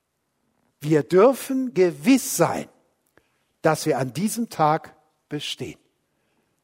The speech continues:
Gewiss nicht aufgrund unseres eigenen Lebens. Gewiss, weil er uns vollkommen liebt. Und das ist das, was Himmel zum Himmel macht. Diese Wertschätzung. Wo wir herkommen,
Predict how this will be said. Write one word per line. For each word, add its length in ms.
Gewiss 340
nicht 240
aufgrund 380
unseres 280
eigenen 360
Lebens. 440
Gewiss, 640
weil 300
er 280
uns 260
vollkommen 760
liebt. 400
Und 220
das 240
ist 200
das, 240
was 220
Himmel 340
zum 220
Himmel 300
macht. 400
Diese 480
Wertschätzung. 680
Wo 240
wir 180
herkommen, 1040